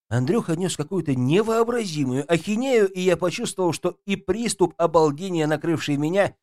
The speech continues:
и панический ужас, сковавший женщину, куда-то уходят, меняя саму атмосферу в комнате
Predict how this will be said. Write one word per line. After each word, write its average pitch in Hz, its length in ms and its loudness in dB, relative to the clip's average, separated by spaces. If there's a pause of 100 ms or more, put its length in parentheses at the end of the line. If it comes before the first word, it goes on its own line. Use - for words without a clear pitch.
(220)
и 156 100 4
панический 185 640 -4
ужас, 170 300 0
сковавший 170 640 0
женщину, 175 540 0
куда-то 160 460 0
уходят, 175 540 2
меняя 151 440 0
саму 170 360 0
атмосферу 151 640 -2
в 143 100 -10
комнате 160 560 0